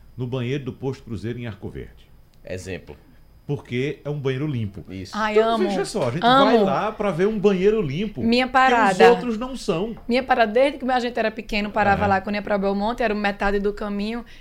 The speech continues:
Speaker 3: Meu tio tava escutando a gente dizendo que tá chegando São José do Belmonte. E, e era o clássico. Quem vai ali pro sertão é uma parada que você sabe que é aquele oásis.
Speaker 1: Uhum.
Speaker 3: Você chega, vai ter comida boa, você vai ter aquele ar-condicionado.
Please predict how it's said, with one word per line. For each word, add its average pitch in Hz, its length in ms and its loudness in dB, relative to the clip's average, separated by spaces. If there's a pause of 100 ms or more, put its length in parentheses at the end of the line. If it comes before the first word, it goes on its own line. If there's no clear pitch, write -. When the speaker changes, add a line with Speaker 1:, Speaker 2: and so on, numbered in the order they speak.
(160)
Speaker 3:
Meu 208 180 -2
tio 202 160 -4
tava 208 420 -2
escutando 208 440 -4
a 208 80 -2
gente 196 240 -4
dizendo 208 200 -4
que - 60 -16
tá 208 100 -8
chegando 202 320 -4
São 208 140 -8
José 196 180 0
do 196 60 -2
Belmonte. 202 560 -2 (380)
E, 240 300 -4
e 233 40 6
era 247 160 4
o 285 40 -6
clássico. 220 440 -2
Quem 320 180 -6
vai 262 180 0
ali 220 120 -2
pro 220 100 -16
sertão 226 300 -8
é 233 60 -2
uma 233 60 -4
parada 233 500 0
que 247 40 -8
você 262 220 -6
sabe 247 260 -2
que 262 120 -4
é 254 60 2
aquele 262 340 0
oásis. 185 680 -2
Speaker 1:
Uhum. 113 80 -4
Speaker 3:
Você 107 240 -2
chega, 240 560 0
vai 208 140 -2
ter 214 320 -6 (260)
comida 220 480 -2
boa, 220 240 -2
você 220 220 -4
vai 220 80 -4
ter 226 100 -6
aquele 226 220 -4
ar-condicionado. 240 640 -2